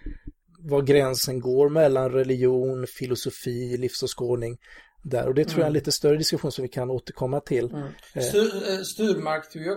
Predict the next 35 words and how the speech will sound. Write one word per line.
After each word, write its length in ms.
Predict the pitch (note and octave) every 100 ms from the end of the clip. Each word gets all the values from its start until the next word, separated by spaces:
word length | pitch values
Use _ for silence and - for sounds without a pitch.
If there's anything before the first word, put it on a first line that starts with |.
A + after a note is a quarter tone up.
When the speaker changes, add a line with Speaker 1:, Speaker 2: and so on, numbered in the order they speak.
| G3+
Speaker 2:
även 280 | G3 F#3 F3+
upp 220 | G3 -
det 80 | -
här 200 | E3 G3+
också 260 | G3 G3 D#3
med 180 | D3+ D3+
att, 220 | D3+ -
eh, 80 | -
eh, 1500 | A2 A2 - - _ _ _ _ _ - - - - -
humanismen 640 | E3+ E3+ G3 F3+ - D#3 F#3+
då 140 | G#3
som 220 | - D#3+
livsåskådning, 840 | D#3+ F#3 F3 C#3 D3+ F#3 F#3 D#3 D#3+
han 100 | D3+
tycker 220 | D3+ F3
den 100 | G#3
ska 140 | G#3 E3
jämföras 520 | F#3 F#3 D#3 D#3 -
som 140 | D#3+
vilken 300 | E3 E3 E3
religion 320 | D#3 D3+ E3
som 180 | D#3+ D#3+
helst, 220 | F#3+ -
men 100 | D#3+
det 80 | E3
finns 260 | E3 E3 F3+
ju 40 |
inte 160 | F#3+ F3
de, 260 | E3+ D#3
den 180 | D#3 D#3+
typen 260 | F3 E3 D#3
av 40 |
stöd 540 | C#3 - F#3 G3+ E3+ D#3+
för 60 | -
detta. 360 | D3+ - E3+